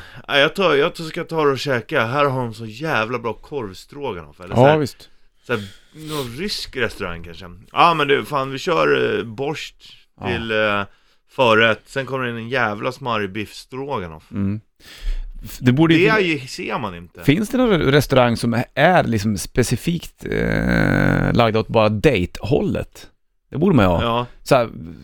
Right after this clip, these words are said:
Speaker 1: Ta till första dejt, för här händer det grejer som
Speaker 2: alltså,
Speaker 1: vi kan
Speaker 2: byter
Speaker 1: prata
Speaker 2: man meny
Speaker 1: om.
Speaker 2: ta med fan, typ så här,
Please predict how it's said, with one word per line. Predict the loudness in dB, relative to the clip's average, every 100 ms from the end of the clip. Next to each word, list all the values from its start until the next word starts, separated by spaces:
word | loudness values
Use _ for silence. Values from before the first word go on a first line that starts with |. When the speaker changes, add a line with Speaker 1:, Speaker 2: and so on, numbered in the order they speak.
| -14 0
Speaker 1:
Ta | 2 2
till | -2 -6
första | -6 -8 -6
dejt, | -2 -2 -2
för | -8
här | 0 2 2
händer | 0 -4 -2
det | -4
grejer | -2 0 0 0
som | 2
Speaker 2:
alltså, | 4
Speaker 1:
vi | 4
kan | 4
Speaker 2:
byter |
Speaker 1:
prata | 4 4
Speaker 2:
man | 4
meny | 4 4 4
Speaker 1:
om. | 4
Speaker 2:
ta | 4
med | 4
fan, | 4 4 2 0
typ | -2 2
så |
här, | 4 4